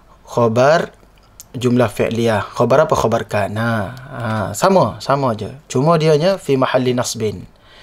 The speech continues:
Dia bukan fi mahalli raf'in lah sebab dia khabar kana, bukan khabar biasa yang kita dengar tu, khabar mubtada yang dengar tu. Ha, sebab itulah sangat penting dalam bahasa Arab ni untuk, uh, pesanan sikit, pesanan <laughs> pihak penaja,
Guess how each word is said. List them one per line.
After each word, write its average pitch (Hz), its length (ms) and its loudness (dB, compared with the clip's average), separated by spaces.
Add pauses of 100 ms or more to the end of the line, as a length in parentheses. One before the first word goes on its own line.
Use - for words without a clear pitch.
(240)
Dia 120 160 0
bukan 117 320 -2
fi 117 160 -2
mahalli 113 320 -2
raf'in 117 400 -2
lah 170 80 0
sebab - 240 -2
dia 131 160 0
khabar 214 320 -2
kana, 147 560 0
bukan 113 320 -6
khabar 107 320 -4
biasa 110 400 -4
yang 107 80 -4
kita 107 160 -6
dengar 113 320 -4
tu, 110 80 -2
khabar 117 240 0
mubtada 113 480 -2
yang 110 160 -6
dengar 113 240 -2
tu. 170 160 2 (800)
Ha, 110 160 0
sebab 123 240 4
itulah 131 240 2 (320)
sangat 131 320 0
penting 127 480 -2 (160)
dalam 139 240 2
bahasa 135 240 2
Arab 131 240 2
ni 113 160 -6
untuk, 117 560 -8 (160)
uh, 110 400 -6
pesanan 117 400 -4
sikit, - 400 -8 (240)
pesanan 113 360 -4
<laughs> 117 40 -8
pihak - 240 -4
penaja, 113 560 0